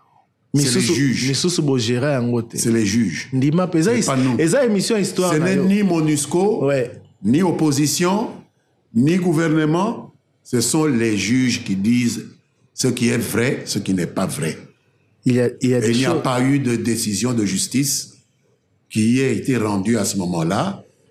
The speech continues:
Speaker 1: pour nous dire que c'était comme ça que ça s'est passé. Alors, s'il vous plaît, il faut être prudent
Speaker 2: Ok.
Speaker 1: avec ces données-là.
Speaker 2: Tolobela Kasiba, euh,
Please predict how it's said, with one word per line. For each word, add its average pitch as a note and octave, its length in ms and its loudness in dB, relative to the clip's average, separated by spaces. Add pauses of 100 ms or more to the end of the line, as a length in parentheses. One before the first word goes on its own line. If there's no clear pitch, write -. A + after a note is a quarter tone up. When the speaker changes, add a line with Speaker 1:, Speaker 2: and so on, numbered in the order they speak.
(480)
Speaker 1:
pour A2 140 2
nous F#2+ 160 2
dire G#2 340 0
que C3 480 -2 (340)
c'était - 340 -2
comme G2+ 180 0
ça A#2+ 180 -2
que F#2 80 -4
ça F#2+ 80 -4
s'est G#2+ 220 -2
passé. A2+ 560 -2 (400)
Alors, E2+ 240 -4
s'il A#2 320 0
vous F#2+ 180 -4
plaît, A2 600 -4 (380)
il - 80 -20
faut G#2+ 140 0
être F#2+ 280 0
prudent D2+ 440 -2 (360)
Speaker 2:
Ok. A#2+ 300 0
Speaker 1:
avec F#2+ 200 -2
ces D#2+ 140 -4
données-là. D2+ 420 -2 (220)
Speaker 2:
Tolobela C#3+ 440 0
Kasiba, - 440 -8 (220)
euh, A2+ 380 0